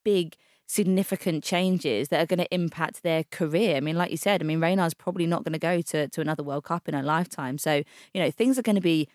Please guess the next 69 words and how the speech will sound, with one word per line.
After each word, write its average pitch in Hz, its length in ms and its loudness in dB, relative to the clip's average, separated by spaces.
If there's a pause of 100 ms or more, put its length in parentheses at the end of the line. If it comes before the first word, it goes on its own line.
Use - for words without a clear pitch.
(180)
really 254 380 2
bloody 220 280 2
bad 175 360 2
for - 80 -6
you 170 120 2
to - 80 -10
take 170 200 -2
a 165 40 -8
step 165 240 -2
away 160 200 0
fr-, 147 220 -10
from 156 180 -6
the 151 80 -4
game. 147 320 -2
But, 147 180 2
you - 80 -2
know, 165 100 0
credit 208 360 0
to 185 180 2
them 151 180 -2
for - 100 -8
trying 156 320 -4
to 147 220 0 (340)
highlight 185 520 4
what's 151 240 0
going 156 240 0
on 151 160 0
to - 80 -8
try 160 180 -4
and 156 80 -2
help 160 200 0
things 156 220 -6
for 147 140 -4
hopefully 165 280 -2
the 147 60 -4
next 151 200 -4
generation 151 380 -2
of 139 60 -10
players 147 260 -4
coming 139 220 -10
through. 170 280 0
But 147 220 0 (320)
I'm, 175 240 2
I'm 175 120 4
a 175 40 4
little 196 220 4
bit 175 160 2
worried 175 240 6
by 160 140 4
the, 156 360 2
by 160 100 -2
the 151 80 -2
French, 151 400 -4
um, 147 300 -2
by 147 120 -8
the 147 60 -4
French 147 220 -2
response 147 360 -6
to - 80 -12
this, 139 180 -4
because 147 380 -4
that, 156 260 0
that 160 180 -2
to - 100 -10
me 156 120 -2
sounds 143 260 -2
like 139 100 -12
a 151 60 -12
shutdown. 139 580 -2